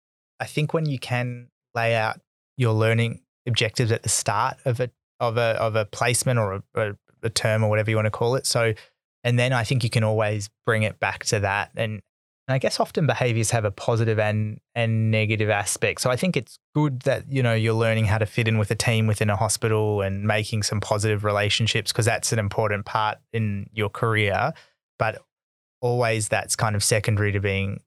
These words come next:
having a good core skill set and being able to execute your job. And if you're not learning what you need to on a placement, that's gonna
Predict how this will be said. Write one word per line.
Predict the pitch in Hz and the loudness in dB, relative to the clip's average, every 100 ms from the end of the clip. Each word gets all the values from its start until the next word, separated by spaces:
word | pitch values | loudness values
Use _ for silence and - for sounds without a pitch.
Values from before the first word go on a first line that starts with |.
| - | -4
having | 113 104 101 | -2 0 0
a | |
good | 98 104 - | -2 -4 -4
core | - 101 | -2 0
skill | - 110 101 | 0 0 0
set | - | 0
and | 104 | 0
being | 101 98 | 0 0
able | 98 | -2
to | 104 | -2
execute | 101 - - 98 | -4 -4 -2 -2
your | 101 | -2
job. | 123 143 | 0 0
And | 151 | 0
if | 107 117 | -2 0
you're | |
not | 107 98 | 0 0
learning | 110 104 101 | 0 0 0
what | 104 101 | 0 0
you | 104 | 0
need | 101 101 | -2 -2
to | |
on | 113 | -4
a | 104 | -4
placement, | - 104 - 104 | -2 0 0 -2
that's | 101 - | -2 -2
gonna | 107 101 95 | -4 -2 -4